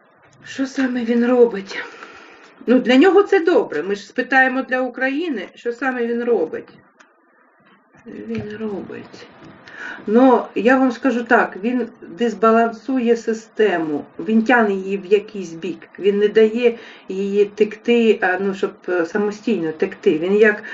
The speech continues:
е, направляє, напрямок дає, куди треба думати, ку-, куди треба, ну, щось таке він робить. Так, далі. Добре, для, давайте так, для України він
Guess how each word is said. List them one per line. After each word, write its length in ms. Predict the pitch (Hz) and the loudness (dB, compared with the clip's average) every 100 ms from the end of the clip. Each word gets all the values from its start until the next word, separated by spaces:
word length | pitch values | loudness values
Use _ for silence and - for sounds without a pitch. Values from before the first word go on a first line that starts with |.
| - - - | -12 -12 0
е, 260 | 180 170 | 2 2
направляє, 1160 | 180 180 190 202 233 208 139 135 214 175 151 160 | -2 -4 -2 0 0 0 -4 0 0 0 0 -2
напрямок 600 | 175 214 240 240 208 180 | 0 -2 2 2 0 -2
дає, 320 | 175 180 151 | -4 -2 -2
куди 240 | 147 170 190 | -4 -4 -4
треба 320 | - 160 156 | -4 -4 -4
думати, 500 | 143 196 202 180 165 | 0 0 0 -6 -8
ку-, 180 | - 156 | -8 -10
куди 300 | - 160 190 | -8 -4 -2
треба, 400 | - 180 160 156 | 0 0 0 -2
ну, 100 | - | -2
щось 200 | - 214 | 0 2
таке 320 | 233 247 190 | 0 0 0
він 180 | 151 156 | 0 -2
робить. 300 | 147 139 135 - - - - - - | -4 -4 -8 -12 -18 -20 -20 -20 -14
Так, 320 | - 156 - - | -8 -8 -8 -14
далі. 400 | 175 156 143 160 165 - - - - - - - - - - | -12 -10 -8 -8 -8 -16 -20 -20 -20 -20 -20 -20 -20 -20 2
Добре, 340 | 196 156 143 - | 2 2 -4 -8
для, 320 | 160 190 180 | -4 0 0
давайте 380 | 180 226 247 233 | 2 4 4 2
так, 240 | 190 170 | 0 -2
для 160 | 165 214 | 2 4
України 560 | 226 220 233 220 202 | 4 4 2 2 -2
він 240 | 190 208 | -2 -4